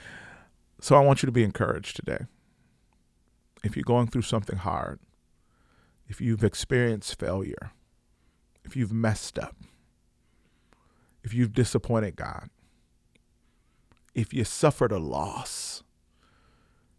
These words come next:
if there's a season that's so dark you can't see your way, I'm telling you, you've got a God who redeems all things.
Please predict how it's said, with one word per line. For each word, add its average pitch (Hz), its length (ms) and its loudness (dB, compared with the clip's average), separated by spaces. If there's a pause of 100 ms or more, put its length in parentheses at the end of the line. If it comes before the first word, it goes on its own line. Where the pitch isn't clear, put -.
if 117 100 -4
there's 123 220 4
a 107 80 2
season 143 440 4
that's 110 160 2
so 131 280 2
dark 113 420 2
you 117 80 -2
can't 110 320 -2
see 107 200 -6
your 90 200 0
way, 87 380 -2
I'm 113 480 -2
telling 98 460 -2
you, 87 380 -4 (260)
you've 110 440 2
got 95 260 -2
a 87 80 -6
God 85 640 -6 (320)
who 104 220 0
redeems 80 1300 -6 (340)
all 60 760 -2 (600)
things. - 840 -12